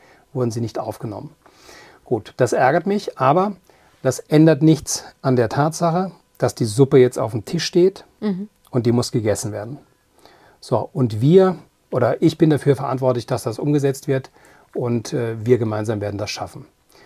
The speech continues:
Speaker 1: So, also man signalisiert bis zu einem gewissen Grad, dass man das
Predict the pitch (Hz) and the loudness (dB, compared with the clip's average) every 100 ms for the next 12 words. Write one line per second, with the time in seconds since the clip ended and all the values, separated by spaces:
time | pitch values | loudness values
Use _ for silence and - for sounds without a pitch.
0 | _ _ - 95 123 120 131 131 139 127 | _ _ -10 -8 -2 2 2 2 4 4
1 | 113 151 151 143 - 113 104 107 180 160 | 6 4 4 -4 -4 -6 -6 -2 -2 -2
2 | 139 - 120 147 - - _ _ _ - | -6 -4 0 0 -4 -20 _ _ _ -10
3 | 120 123 110 107 - | -6 -2 -2 -4 -6